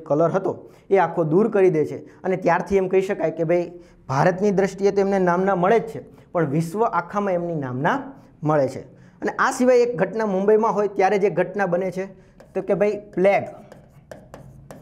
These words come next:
પ્લેગનો રોગ એટલે કે ઘણી વખત આપણે મરકી આપ્યું હોય છે.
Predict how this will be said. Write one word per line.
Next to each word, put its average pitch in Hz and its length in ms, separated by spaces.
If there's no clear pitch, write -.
પ્લેગનો 190 360
રોગ 185 300
એટલે 185 140
કે 190 160
ઘણી 170 220
વખત 190 240
આપણે 180 220
મરકી 160 500
આપ્યું 180 300
હોય 175 140
છે. 180 140